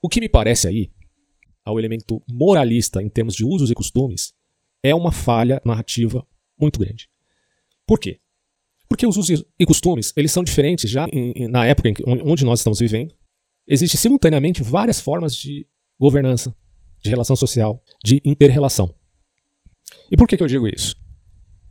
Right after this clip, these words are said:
Vamos falar do exemplo do Kleber Lucas, os cristianismos. Quando você fala de um lado do catolicismo e de outro lado do protestantismo, bom,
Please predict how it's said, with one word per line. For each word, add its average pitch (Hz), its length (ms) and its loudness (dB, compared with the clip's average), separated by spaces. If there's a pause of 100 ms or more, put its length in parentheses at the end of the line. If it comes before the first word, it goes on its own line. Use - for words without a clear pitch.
(600)
Vamos 156 380 -4
falar 139 220 0
do 139 100 6
exemplo 120 340 2
do 98 360 -4
Kleber 98 240 -8
Lucas, - 420 -12
os 135 220 4
cristianismos. - 840 -6
Quando 160 140 -8
você 160 160 0
fala 120 280 -4 (1080)
de 117 100 -6
um 117 60 -2
lado 110 280 -4
do 95 60 -12
catolicismo 98 560 0 (300)
e 113 40 -8
de 92 120 -2
outro 107 220 0
lado 98 260 -6
do 87 80 -12
protestantismo, 85 680 -4 (500)
bom, - 160 -16